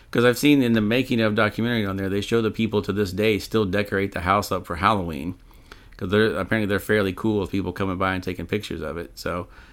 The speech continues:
even on Halloween, they decorate everything up. They had pumpkins, skeletons hanging out of the windows. It was kinda cool if the people are into it, you know?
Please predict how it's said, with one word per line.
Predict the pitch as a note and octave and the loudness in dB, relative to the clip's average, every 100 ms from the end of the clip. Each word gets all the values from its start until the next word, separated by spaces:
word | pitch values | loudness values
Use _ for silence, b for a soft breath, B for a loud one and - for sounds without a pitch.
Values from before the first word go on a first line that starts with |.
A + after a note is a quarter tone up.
| B | B
even | - G#2+ | -2 2
on | G#2 | 2
Halloween, | F#2+ G#2+ G2+ G2+ G2 | 2 2 2 2 0
they | F#2 | 0
decorate | G2 G2+ G2+ G2 | -2 -2 -2 -2
everything | G2 G2+ G2 | -2 -2 -2
up. | G2+ | -2
They | G2+ | -2
had | G2 F#2+ | -4 0
pumpkins, | G2+ F#2+ G2 F#2+ | 0 0 -2 -2
skeletons | - G2+ G2+ G2+ F#2 | -2 -2 0 -2 -2
hanging | G2 F#2+ | -2 -2
out | F#2+ | -2
of | |
the | F#2 | -4
windows. | F#2 F#2 F#2 G#2 | -4 -4 -2 -2
It | |
was | A2+ | -2
kinda | D#3 C3+ | 0 0
cool | - B2 A2+ | 2 2 2
if | |
the | G2+ | 0
people | G#2+ G2 | -2 -2
are | G2 | -2
into | F2 G#2+ G#2 F#2+ F2 | -2 -2 -2 -2 -6
it, | E2 | -4
you | F2 | -6
know? | F2 F2 | -6 -6